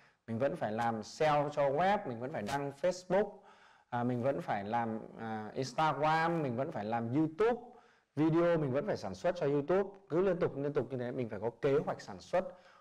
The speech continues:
có khối lượng sản xuất, có chủ đề sản xuất. Vâng, thế thì chúng ta cũng sẽ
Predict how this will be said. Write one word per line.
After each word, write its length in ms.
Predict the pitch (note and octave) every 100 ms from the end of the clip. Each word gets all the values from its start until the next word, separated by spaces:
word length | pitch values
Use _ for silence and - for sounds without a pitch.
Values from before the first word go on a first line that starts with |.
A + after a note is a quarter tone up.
| -
có 120 | B2+
khối 300 | B2+ C#3+ C#3+
lượng 240 | F3+ - -
sản 200 | G#2 F#2
xuất, 280 | D#3 E3
có 120 | - B2+
chủ 260 | - A2+
đề 240 | G#2 G#2+ G#2
sản 220 | F#2+ F2
xuất. 240 | - F3 - - - - _ _
Vâng, 240 | B2 B2+ A2+ - - - -
thế 120 | C#3
thì 220 | D3+ C#3+ A#2
chúng 160 | C3+
ta 160 | D#3+ D3+ D3+
cũng 140 | F#3
sẽ 260 | - D#3+